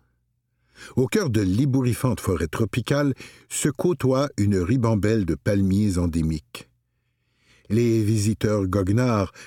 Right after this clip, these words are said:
n'ont toutefois d'yeux que pour les cocofesses aux courbes évocatrices. La digue.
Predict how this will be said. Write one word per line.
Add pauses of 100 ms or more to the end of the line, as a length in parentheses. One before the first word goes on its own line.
(120)
n'ont
toutefois
d'yeux
que
pour
les
cocofesses
aux (100)
courbes (120)
évocatrices. (1600)
La
digue.